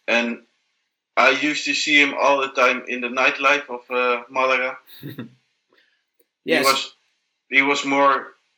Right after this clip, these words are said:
Speaker 1: going out, spending money and being drunk than,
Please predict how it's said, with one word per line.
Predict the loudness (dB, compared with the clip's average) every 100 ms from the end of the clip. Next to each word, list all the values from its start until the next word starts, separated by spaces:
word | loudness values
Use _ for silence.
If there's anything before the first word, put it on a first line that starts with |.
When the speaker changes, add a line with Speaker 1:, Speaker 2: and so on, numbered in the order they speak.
| -2
Speaker 1:
going | 0 0 -2 2
out, | 4 4 2 -10
spending | -6 -4 -4 -6 -2
money | -2 0 -2 -4
and | -4
being | -4 -4 -2
drunk | 2 2 0
than, | -2 -2 -4